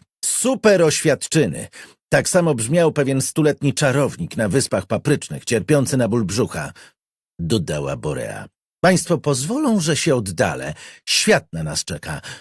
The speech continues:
Bywajcie.” „Ale... ale”, książę Zbyś wydobył wreszcie z siebie głos. „Posłuchaj, ożenię się z tobą, zamieszkamy z mamusią, a w niedzielę będziemy pływać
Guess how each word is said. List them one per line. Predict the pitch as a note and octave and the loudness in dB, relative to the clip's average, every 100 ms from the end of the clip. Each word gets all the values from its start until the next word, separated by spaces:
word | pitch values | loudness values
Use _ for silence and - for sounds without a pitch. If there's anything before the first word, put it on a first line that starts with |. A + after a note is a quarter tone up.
| _ _ _ _ | _ _ _ _
Bywajcie.” | D#2+ A#2+ G#3+ A#3 A#2 E2+ A#2 G#2+ C#3 _ _ _ _ _ _ _ _ | 0 4 4 4 2 -2 -4 -2 -4 _ _ _ _ _ _ _ _
„Ale... | D#3+ E3 F3 E3 D3 - - - - _ - - - | 4 6 6 6 2 -6 -16 -20 -20 _ -12 -8 -6
ale”, | - E3 F3 F#3+ G3 F#3+ D#3 - - _ _ _ _ | 0 2 4 6 6 4 0 -8 -20 _ _ _ _
książę | - - B2+ G#2+ F2 C#2+ C2 | -4 0 2 2 -2 -6 -8
Zbyś | - F#2+ C3+ D#2+ | -6 -4 -4 -4
wydobył | C#2 D#2 G2 A2+ F2+ E2 | -8 -8 -4 -2 -2 -4
wreszcie | C2+ C#2+ - - - | -4 -8 -8 -8 -6
z | |
siebie | - - - | -6 -6 -10
głos. | G2+ G#2 G#2 - - - _ | -12 -12 -10 -12 -14 -20 _
„Posłuchaj, | D#3 D3+ F3+ C#3+ G2+ - - _ _ _ - - - - _ _ _ _ _ _ - | 0 2 2 0 -2 -14 -20 _ _ _ -12 -12 -14 -20 _ _ _ _ _ _ -2
ożenię | A#2+ C3 G3 D#3+ D#2 | 0 4 4 2 0
się | - A#2 | -4 -4
z | |
tobą, | - B2 D3+ E3 D3+ C#3+ | 0 2 2 2 0 0
zamieszkamy | B2+ D3+ D3 D3 - F3 | 0 2 2 0 0 0
z | D3+ | 2
mamusią, | D3 C#3+ F#3+ - D3 | 0 0 0 2 2
a | |
w | B2+ | 2
niedzielę | C#3+ C3 G#3+ | 0 2 2
będziemy | F#3+ E3 F3+ D#3 | 2 2 2 0
pływać | - A3 G3+ F3+ - | 0 0 2 0 -2